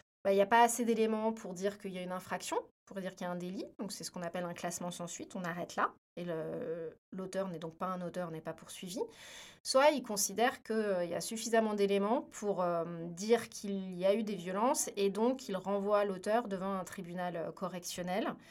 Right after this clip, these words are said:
et il sera jugé pour ces faits de violence-là. Mais effectivement, il sera jugé pour les faits de violence, donc avec, euh, une peine d'emprisonnement avec sursis en général, mais il va, le juge pénal qui va statuer ne va absolument pas prendre de décision sur les enfants.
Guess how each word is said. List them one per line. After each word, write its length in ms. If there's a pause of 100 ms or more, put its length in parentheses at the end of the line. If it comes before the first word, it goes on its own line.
(960)
et 60
il 280
sera 220
jugé 320
pour 220
ces 160
faits 160
de 60
violence-là. 600 (220)
Mais 460
effectivement, 720
il 100
sera 220
jugé 280
pour 120
les 100
faits 160
de 40
violence, 380
donc 220
avec, 360
euh, 160
une 180
peine 380
d'emprisonnement 680
avec 220
sursis 380
en 80
général, 720
mais 160
il 120
va, 220
le 260
juge 380
pénal 480 (400)
qui 160
va 100
statuer 460
ne 100
va 120
absolument 340
pas 140
prendre 260
de 80
décision 400
sur 160
les 160
enfants. 340